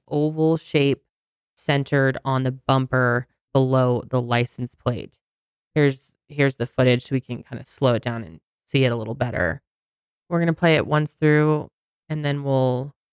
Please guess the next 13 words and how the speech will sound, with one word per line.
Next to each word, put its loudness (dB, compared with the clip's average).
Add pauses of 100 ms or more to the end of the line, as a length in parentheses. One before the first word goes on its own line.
slow 2
it 0
down. -8 (400)
That's 0
the -12
footage. -6 (2000)
I 0
mean, 2
very -2
hard -8
to -20
see, -16
obviously. -20